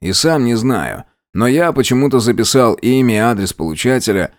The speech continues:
и, дождавшись конца приёмки, решил заглянуть на Вознесенский.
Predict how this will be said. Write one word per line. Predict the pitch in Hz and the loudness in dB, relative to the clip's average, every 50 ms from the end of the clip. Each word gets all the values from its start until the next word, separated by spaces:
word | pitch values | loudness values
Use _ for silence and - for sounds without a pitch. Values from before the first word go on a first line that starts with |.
| _ _ - | _ _ -8
и, | - 95 | -6 -2
дождавшись | 104 117 113 107 117 165 170 151 - 135 120 101 - | 0 0 -2 0 0 -2 -2 0 0 0 0 0 0
конца | - 107 104 107 - - 147 139 127 | -2 -2 -2 -2 -2 -2 0 0 0
приёмки, | - - 107 101 101 117 139 147 131 117 95 101 | 0 0 0 2 2 4 4 4 2 0 0 -2
решил | 95 92 92 - - 147 139 | -2 -2 -2 0 0 0 0
заглянуть | 107 117 107 104 110 104 101 117 123 117 - | 2 0 0 2 0 0 2 0 0 0 0
на | 117 107 | 0 0
Вознесенский. | 107 104 92 107 104 92 - 87 78 71 67 - - - - - - | 0 0 -2 -2 -4 -4 -4 -4 -6 -6 -6 -8 -10 -12 -14 -16 -16